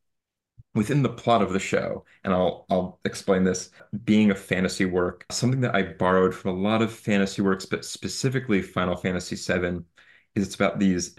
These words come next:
team, I think this is part of what drew me to playing the game, is it's this team of a ragtag group of heroes, and their planet is dying. And there's this greedy corporation that is destroying the planet. So they go on this quest to save the planet. And I think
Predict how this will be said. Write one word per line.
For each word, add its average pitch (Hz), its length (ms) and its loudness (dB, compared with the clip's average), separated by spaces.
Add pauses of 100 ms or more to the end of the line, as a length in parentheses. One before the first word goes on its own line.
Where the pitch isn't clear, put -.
team, 107 560 4 (520)
I 120 60 0
think 143 200 -4
this 104 160 -6
is 95 100 -8
part - 260 -4
of 92 60 -4
what 92 200 -4
drew 139 140 2
me 139 140 2
to 92 240 -4 (100)
playing 92 220 -2
the 90 60 -2
game, 90 300 -4
is - 120 -8
it's - 180 -14
this - 240 -8
team 123 260 2
of - 220 -2 (240)
a 95 60 -4
ragtag 92 720 -4
group 98 200 0
of 95 120 0
heroes, 90 640 0
and 104 120 4
their 92 80 4
planet 95 520 0
is 85 220 -2
dying. 82 540 -4 (220)
And 92 120 2
there's 92 220 0
this 92 200 -4
greedy 95 340 2
corporation 92 720 0
that 90 120 -4
is 90 120 -6
destroying 92 480 -2
the 90 60 -2
planet. 87 520 -4 (180)
So - 300 -4
they 92 80 2
go 101 100 4
on 92 120 4
this 90 160 -2
quest - 400 -4
to - 60 -12
save 90 340 -2
the - 80 0
planet. 90 460 -2
And 95 100 0
I 95 40 2
think 110 300 0